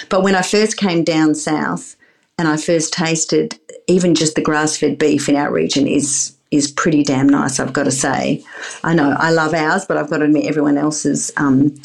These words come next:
just grass-fed beef in general is just an incredible taste. And I think that's what I'd been, I'd been eating grain-fed for so long. I didn't know what grass-fed tasted like, so I was amazed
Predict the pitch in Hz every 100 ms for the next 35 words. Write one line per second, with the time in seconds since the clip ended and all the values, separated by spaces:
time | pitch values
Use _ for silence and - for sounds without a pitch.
0 | - - 208 175 147 147 - 143 - 151
1 | 147 147 151 143 160 151 147 - 156 151
2 | 151 143 143 160 151 156 185 180 180 170
3 | 165 226 175 - - 160 156 156 143 143
4 | 151 165 165 147 147 156 151 151 143 170
5 | 208 156 156 - - 147 - - - -
6 | - - - - 170 170 160 165 170 165
7 | 180 160 156 151 - 160 156 156 151 -
8 | 151 165 - - - - - 156 139 151
9 | 160 170 170 156 160 160 147 156 - -